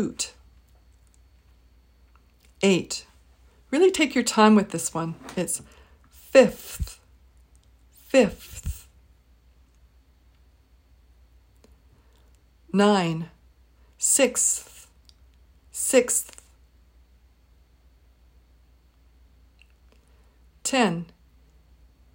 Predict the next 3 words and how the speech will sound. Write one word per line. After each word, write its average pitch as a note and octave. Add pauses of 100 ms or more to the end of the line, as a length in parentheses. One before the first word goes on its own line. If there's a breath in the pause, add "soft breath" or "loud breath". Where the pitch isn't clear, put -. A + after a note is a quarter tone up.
(360)
euro, F#3 (880)
euro. F#3+ (4000)
Eleven, F#3